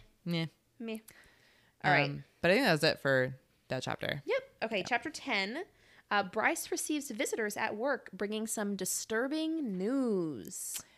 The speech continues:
Speaker 1: Yeah, I'm impressed with how chill and cool Bryce plays it when Isaiah and Hunt show up at Griffin Antiquities.
Speaker 2: Yeah.
Speaker 1: Um, I just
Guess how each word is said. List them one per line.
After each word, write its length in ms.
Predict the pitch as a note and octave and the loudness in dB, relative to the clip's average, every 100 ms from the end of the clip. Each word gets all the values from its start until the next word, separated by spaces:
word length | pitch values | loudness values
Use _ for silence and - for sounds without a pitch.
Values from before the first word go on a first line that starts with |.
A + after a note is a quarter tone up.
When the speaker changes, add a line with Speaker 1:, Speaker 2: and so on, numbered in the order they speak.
| _ - | _ -2
Speaker 1:
Yeah, 180 | F3+ F3+ | 0 4
I'm 140 | G3 | 4
impressed 500 | G4+ - G#3+ A#3+ - | 2 4 4 4 2
with 120 | B3+ | 2
how 180 | A#3+ A3+ | 4 4
chill 240 | - G3 | 4 2
and 120 | F#3+ F#3 | 2 2
cool 180 | F#3 F3 | 2 6
Bryce 260 | E3 E3 | 6 6
plays 280 | - D3 D3 | 4 2 6
it 240 | F#3 F#3+ | 6 6
when 180 | D#3+ D#3 | 6 2
Isaiah 360 | D3 D3 D3+ D3 | 2 2 4 4
and 100 | C#3 | 4
Hunt 240 | D3+ C3+ | 2 0
show 140 | - D#3 | 0 0
up 160 | D#3 | 0
at 120 | D#3+ D#3+ | -2 -2
Griffin 340 | D#3+ E3 D#3+ | -2 0 0
Antiquities. 680 | D#3 D#3+ E3+ F#3+ G#3 A3 F#3 | 0 0 0 0 0 2 2
Speaker 2:
Yeah. 680 | F3+ G3 F#3+ - D3 C#3+ | 0 0 -2 2 2 2
Speaker 1:
Um, 220 | C#3 C3+ - | 2 -2 -2
I 140 | C#3 D3 | -2 0
just 280 | D#3+ - | -2 -6